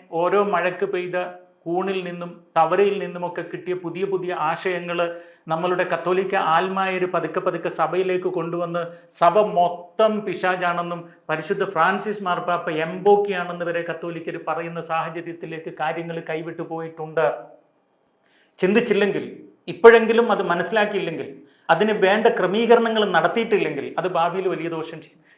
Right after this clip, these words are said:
ഈ അടുത്തിടയ്ക്ക് കണ്ട് പാമ്പ്ലാനി പിതാവ്, ഏഹ്,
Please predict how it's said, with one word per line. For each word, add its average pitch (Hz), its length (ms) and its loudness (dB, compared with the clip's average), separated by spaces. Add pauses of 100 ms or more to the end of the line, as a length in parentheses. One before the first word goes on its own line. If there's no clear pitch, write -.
ഈ 170 80 6
അടുത്തിടയ്ക്ക് 185 400 4
കണ്ട് 180 180 -2
പാമ്പ്ലാനി 180 480 0
പിതാവ്, 180 480 -2
ഏഹ്, 160 560 -8